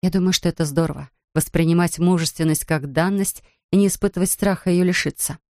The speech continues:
Может, именно из-за такого страха и появились те границы, которые в моей общине разделяют мужчин и женщин. Возможно, в мире, где за пределами общины у женщин больше свободы,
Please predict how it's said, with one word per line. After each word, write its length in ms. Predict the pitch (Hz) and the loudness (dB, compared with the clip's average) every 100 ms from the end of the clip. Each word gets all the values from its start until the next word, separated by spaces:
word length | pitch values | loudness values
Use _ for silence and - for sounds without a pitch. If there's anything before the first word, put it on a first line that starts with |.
| _ - | _ 2
Может, 280 | 214 - | 2 4
именно 220 | 233 214 220 | 2 4 4
из-за 260 | - 185 | 2 0
такого 320 | 220 202 214 | -2 0 0
страха 400 | 196 - 214 - | 0 -2 -2 0
и 40 | 208 | 0
появились 480 | - 214 214 247 - | 2 2 2 0 -2
те 120 | 220 | 0
границы, 520 | 202 196 151 - 170 _ _ _ | 2 0 0 -4 -10 _ _ _
которые 320 | 180 196 185 | 0 2 2
в 40 | |
моей 220 | 185 185 170 | 4 4 2
общине 480 | - 214 196 180 - _ _ | 0 0 2 0 -4 _ _
разделяют 520 | 196 185 214 190 165 | -2 2 2 2 2
мужчин 320 | 180 185 185 170 | -2 0 0 0
и 140 | 185 | 0
женщин. 480 | 180 165 151 - - _ _ _ - | 0 -2 -2 -8 -12 _ _ _ -2
Возможно, 580 | 165 175 190 180 185 170 | 2 4 2 2 0 2
в 40 | |
мире, 260 | 185 185 165 | 2 2 0
где 260 | 147 175 | 0 0
за 160 | 156 185 | 2 -2
пределами 640 | - 170 165 185 175 165 - | 0 0 2 2 2 0 0
общины 500 | 160 - - 180 160 | -4 -2 0 0 0
у 60 | |
женщин 440 | 156 180 170 - 151 | 0 0 0 -2 0
больше 260 | 170 - 151 | 0 0 -4
свободы, 540 | 151 143 160 190 | -2 -2 0 -2